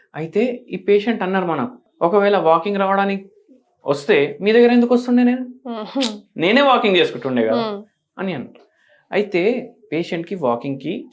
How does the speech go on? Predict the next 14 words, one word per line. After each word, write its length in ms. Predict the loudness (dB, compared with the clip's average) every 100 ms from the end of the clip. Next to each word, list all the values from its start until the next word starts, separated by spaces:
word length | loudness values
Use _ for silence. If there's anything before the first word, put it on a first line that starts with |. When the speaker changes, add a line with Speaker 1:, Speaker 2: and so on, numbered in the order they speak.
| -10
Speaker 1:
చేతనైతలేదు, 680 | -8 -8 -8 -10 -10 -10 -14
Speaker 2:
మ్. 240 | -14 -18 -14
Speaker 1:
దాని 200 | -8 -6
మీద 120 | -4
మళ్ళీ 340 | -4 -4 -4
బరువు 340 | 0 0 0 0
పెరిగిండ్రు, 540 | -2 -6 -12 -16 -20 _ _ -8 -8
osteoarthritis 680 | -4 -4 -4 -8 -12 -12 -12
అట్లా 180 | -12
డెవలప్ 420 | -6 -4 -6 -8 -14
అయింది. 180 | -20 _ _ _ _ _ _ _
మనం 260 | -14 -10 -8
మందులు 280 | -6 -6 -6
ఇచ్చినాము, 480 | -10 -14 -18 -18